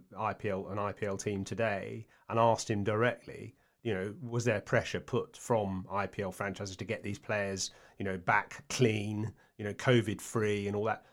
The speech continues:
And he said, "Absolutely not. He's had nothing to do with it. Uh,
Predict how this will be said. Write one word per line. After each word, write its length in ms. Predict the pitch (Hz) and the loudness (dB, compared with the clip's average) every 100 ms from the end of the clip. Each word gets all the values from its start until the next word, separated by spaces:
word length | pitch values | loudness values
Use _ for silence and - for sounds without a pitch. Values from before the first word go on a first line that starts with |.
| _ - | _ -4
And 220 | 107 101 | -4 2
he 140 | 120 | 2
said, 100 | 113 | 2
"Absolutely 440 | 110 - - 104 101 | 2 0 0 0 2
not. 280 | 123 85 - 110 | 0 0 -4 -8
He's 200 | 104 104 | -6 -4
had 120 | 104 | -2
nothing 240 | 107 104 | -2 -2
to 80 | 92 | -4
do 220 | 92 98 | -4 -2
with 100 | 95 | -2
it. 200 | 101 - | -4 -6
Uh, 100 | - | -8